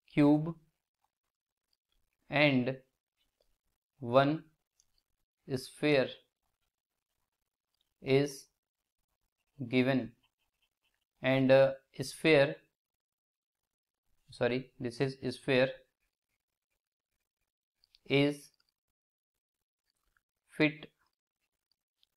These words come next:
inside the cube, ये हमें दे रखा है। So let's see solution part of this question।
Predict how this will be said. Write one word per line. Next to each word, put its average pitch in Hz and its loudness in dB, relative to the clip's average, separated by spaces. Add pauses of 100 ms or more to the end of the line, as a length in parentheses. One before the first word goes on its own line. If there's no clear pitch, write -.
(460)
inside 139 0 (2250)
the 127 -2 (1700)
cube, 127 -2 (540)
ये 131 -2
हमें 131 -4 (440)
दे 123 0
रखा 120 -4
है। 107 -10 (340)
So 123 -2 (200)
let's 123 0
see 160 -4
solution 131 0
part 127 4
of 135 -6
this 135 -8
question। 127 -2